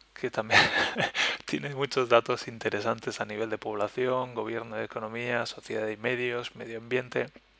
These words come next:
Y tenemos que, por ejemplo, la población mundial actual, siete mil ochocientos millones de personas, casi ocho mil millones de personas en este planeta.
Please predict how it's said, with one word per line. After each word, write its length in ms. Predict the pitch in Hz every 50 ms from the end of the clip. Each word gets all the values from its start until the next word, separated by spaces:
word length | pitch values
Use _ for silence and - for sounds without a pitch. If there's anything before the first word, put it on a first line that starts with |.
| - - - - - - - - - - - - - - - - - - - _
Y 460 | - 147 143 139 139 135 131 131 127
tenemos 340 | - - 123 135 156 165 -
que, 120 | - 143
por 120 | - 131 123
ejemplo, 340 | - - 156 - - 147
la 120 | 127 110 -
población 720 | - _ _ - 120 110 113 110 101 - - 131 139 151 151
mundial 360 | 139 131 127 120 131 131 135
actual, 540 | 127 - - 120 117 120 127 139 143 147 -
siete 840 | - - - - - 123 117 117 120 117 120 120 117 113 - 117
mil 300 | 107 110 117 123 135 147
ochocientos 920 | 143 139 - - - 110 - - 120 117 123 127 131 127 - 135 135 127 -
millones 440 | 117 113 110 110 110 117 120 120 113
de 80 | 120
personas, 520 | 113 - 107 - - - 113 110 113 113 -
casi 320 | - - 117 - - - -
ocho 240 | - - - - 127
mil 320 | 120 123 123 123 127 123
millones 500 | 123 117 117 110 110 110 113 113 113 -
de 80 | 127 -
personas 540 | - 117 113 - - - - 123 120 - -
en 80 | 131
este 220 | 120 117 - - -
planeta. 400 | - - 123 117 120 120 -